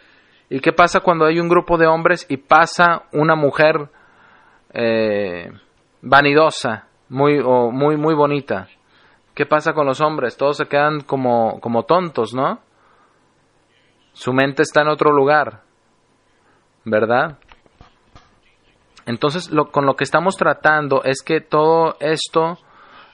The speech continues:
la, la ilegalidad se multiplica, el pecado se multiplica.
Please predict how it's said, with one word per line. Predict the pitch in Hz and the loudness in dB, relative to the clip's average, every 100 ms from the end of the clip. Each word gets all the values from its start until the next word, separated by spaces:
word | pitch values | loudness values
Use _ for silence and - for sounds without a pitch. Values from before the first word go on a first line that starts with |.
| _ | _
la, | - 123 117 113 113 110 - - - - _ _ _ _ _ | -4 0 2 2 2 2 -2 -12 -20 -20 _ _ _ _ _
la | 131 123 117 113 | -6 0 0 0
ilegalidad | 147 143 135 131 131 139 151 | 0 2 2 2 2 0 0
se | 175 | -2
multiplica, | 160 147 - 123 143 147 - 113 | -2 -2 -4 -8 -2 -4 0 -2
el | 110 | 0
pecado | 120 - 151 180 185 | -2 2 2 2 0
se | 151 | -2
multiplica. | 139 120 123 - 135 127 - 90 | -6 -6 -8 -6 -2 -2 -2 -10